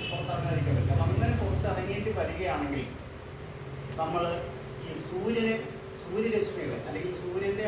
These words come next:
ആഘാതത്തെ പ്രൊട്ടക്ട് ചെയ്യുന്ന ലേപനങ്ങൾ നമുക്ക്, ആ, മാർക്കറ്റിൽ ലഭ്യമാണ്. അതാണ് നമ്മൾ ആദ്യം പറഞ്ഞ സൺസ്ക്രീൻ എന്ന് പറയുന്നത്. അപ്പൊ ഈ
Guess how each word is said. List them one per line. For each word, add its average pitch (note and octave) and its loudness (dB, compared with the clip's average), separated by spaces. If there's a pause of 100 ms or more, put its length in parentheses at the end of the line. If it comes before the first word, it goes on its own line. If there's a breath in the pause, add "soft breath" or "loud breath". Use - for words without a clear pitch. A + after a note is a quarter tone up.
ആഘാതത്തെ F3+ -4
പ്രൊട്ടക്ട് F#3+ -2
ചെയ്യുന്ന F3 2 (100)
ലേപനങ്ങൾ E3 2 (560)
നമുക്ക്, D#3 0 (240)
ആ, D3+ -6 (140)
മാർക്കറ്റിൽ C#3 -2
ലഭ്യമാണ്. A#2+ -4 (380)
അതാണ് D#3+ -4
നമ്മൾ D#3+ -2
ആദ്യം E3 -2
പറഞ്ഞ D#3 -2 (120)
സൺസ്ക്രീൻ D#3 -4 (280)
എന്ന് C#3 -6
പറയുന്നത്. - -6 (640)
അപ്പൊ F#3 -6
ഈ - 6